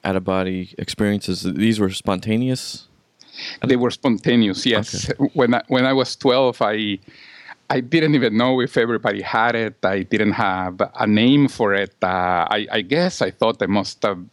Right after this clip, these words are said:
Speaker 2: yeah, I must have thought that they were some type of cool dreams. Uh, and, and actually the first one was very, very, very simple. Uh, but very, very aware, uh, very lucid.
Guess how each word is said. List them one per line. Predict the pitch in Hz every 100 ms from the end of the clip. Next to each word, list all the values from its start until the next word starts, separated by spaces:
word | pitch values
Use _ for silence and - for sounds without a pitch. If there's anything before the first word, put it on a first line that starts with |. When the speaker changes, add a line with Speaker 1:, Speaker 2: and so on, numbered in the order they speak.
| _ _ _ _
Speaker 2:
yeah, | 165 160
I |
must | 110 110 -
have | -
thought | - 120
that | 107
they | 107
were | 101 104 107
some | - - 101
type | 98 107 110
of | - -
cool | - 131 135
dreams. | 113 110 135 170 113 - - - - - - -
Uh, | 107 101 95 92 92 92 -
and, | 123 107 110 110
and | - 160
actually | 160 170 131
the |
first | 113 135 127 -
one | 110
was | 107 104
very, | 127 127 110 92
very, | 107 151 151
very | 104 101
simple. | - 123 120 - 87 - - - - -
Uh, | - 104 101
but | 95 123 -
very, | 139 143 143 135 131 127 -
very | 123 160
aware, | 165 135 156 170 107
uh, |
very | 90 120 139
lucid. | 127 170 - 76